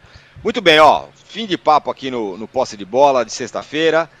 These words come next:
É, a, vou passar a agenda aqui pra vocês. Às onze horas tem o De Primeira com o P V C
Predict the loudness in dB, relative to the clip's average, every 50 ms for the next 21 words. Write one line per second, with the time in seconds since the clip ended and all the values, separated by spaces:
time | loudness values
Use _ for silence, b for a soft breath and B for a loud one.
0 | b b b b _ _ -8 -6 -4 -4 -4 -4 -6 -6 -4 -2 -2 0 0 0
1 | -2 -2 -2 -2 -4 -6 -8 -10 -10 -8 -8 -8 -6 -6 -6 -6 -6 -8 -10 -10
2 | -10 -10 -12 -12 -14 -16 -16 -14 -14 -14 -14 -14 -10 -8 -6 -6 -6 -6 -8 -8
3 | -6 -4 -2 -2 -2 -4 -4 -4 -4 -4 -6 -8 -4 0 2 2 4 2 2 0
4 | -4 -8 -10 -12 -14 -14 -12 -12 -10 -10 -10 -10 -10 -10 -10 -10 -8 -6 -4 -4
5 | -4 -4 -6 -8 -10 -10 -10 -12 _ _ -4 -2 -2 -2 -2 -4 -8 -6 -6 -4
6 | -2 -2 -4 -4